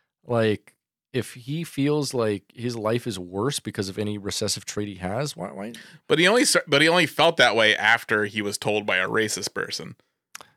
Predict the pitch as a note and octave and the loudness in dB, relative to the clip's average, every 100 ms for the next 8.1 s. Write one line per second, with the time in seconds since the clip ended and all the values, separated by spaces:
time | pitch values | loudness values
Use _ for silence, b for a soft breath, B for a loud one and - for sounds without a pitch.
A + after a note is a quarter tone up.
0 | b _ D#3+ F3 D3+ F#3+ F3 E3 F#3 E3 | b _ -2 -2 2 2 2 2 0 0
1 | - C3 A2+ B2+ A#2+ - - D#3+ A#2 F#2 | 0 2 2 0 -2 0 2 2 0 -2
2 | E2+ - - - - - - - _ _ | -8 -14 -12 -12 -10 -8 -8 -12 _ _
3 | _ - D#3 C4+ C4+ - C#3+ B2 - A2+ | _ -4 -2 -2 -6 2 2 2 0 0
4 | F#2 - - - - - G#2+ G2+ A#2 D3+ | -2 -8 -20 -20 -10 0 0 0 -2 -2
5 | F3 C#3 E3 F#3 E3+ E3+ D#3 D3 G3 E3+ | -2 -2 -2 2 4 4 2 0 2 2
6 | C#3 E3+ F3 D3+ F3 F3+ D#3+ F3+ G#3 D#4 | 0 -4 -4 -2 -2 -2 -4 -2 2 2
7 | C4 - - D#3 E3+ G3 G3+ - C3+ B2+ | 0 -2 2 2 2 0 0 -2 -4 -2
8 | A#2 | -4